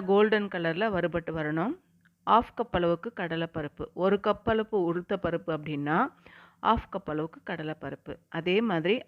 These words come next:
ஹாஃப் கப் அளவுக்கு துவரம் பருப்பு எடுத்து வறுத்துக்கிறேன். கருகாம வறுத்துக்கணும். அதுக்கடுத்து ஹாஃப் கப் அளவுக்கு எள்ளு, இது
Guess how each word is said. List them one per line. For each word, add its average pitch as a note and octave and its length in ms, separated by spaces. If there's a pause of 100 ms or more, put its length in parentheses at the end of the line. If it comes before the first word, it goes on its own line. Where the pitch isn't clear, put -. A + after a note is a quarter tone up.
ஹாஃப் E3+ 280
கப் F3+ 180
அளவுக்கு E3 380 (720)
துவரம் C4+ 380
பருப்பு E3 300
எடுத்து C4 220 (120)
வறுத்துக்கிறேன். - 500 (1400)
கருகாம A3 560
வறுத்துக்கணும். E3+ 600 (560)
அதுக்கடுத்து F#3+ 540 (800)
ஹாஃப் A3 320
கப் G3+ 220
அளவுக்கு E3+ 360 (3250)
எள்ளு, F#3+ 340 (500)
இது A3+ 140